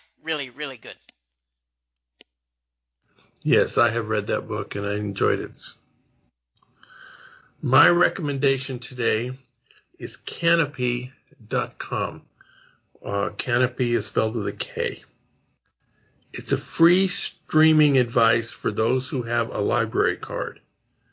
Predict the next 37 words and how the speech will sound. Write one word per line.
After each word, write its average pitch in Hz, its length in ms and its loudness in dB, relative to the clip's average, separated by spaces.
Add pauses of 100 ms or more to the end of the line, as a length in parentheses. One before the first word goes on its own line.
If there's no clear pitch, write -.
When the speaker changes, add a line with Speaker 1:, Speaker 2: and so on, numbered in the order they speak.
(420)
Speaker 2:
and 113 400 -2
most 127 640 4
public - 360 0
libraries 117 500 2
across 110 380 -6
the 131 60 -4
United 110 280 -4
States 104 360 -6
support 101 440 -4
this. - 300 -4 (720)
It - 160 -4
specializes 127 840 2
in 101 160 -4
classic 117 500 0
movies, 127 600 0 (180)
indie 123 240 -4
documentaries, 120 1000 -2 (880)
and 123 100 -2
you're 120 120 4
limited 127 400 4
to 123 80 -14
ten 123 320 -2
movies 113 360 0
a 110 60 0
month. 110 460 -2 (840)
So 113 400 2
it's 113 240 -4
a 117 60 -4
different 143 520 0
selection 131 560 -2
than 120 160 -4
you'll 120 100 -4
get 117 220 -6
from 117 200 -8
Netflix 120 600 -4
or 117 100 -2
Hulu, 110 520 0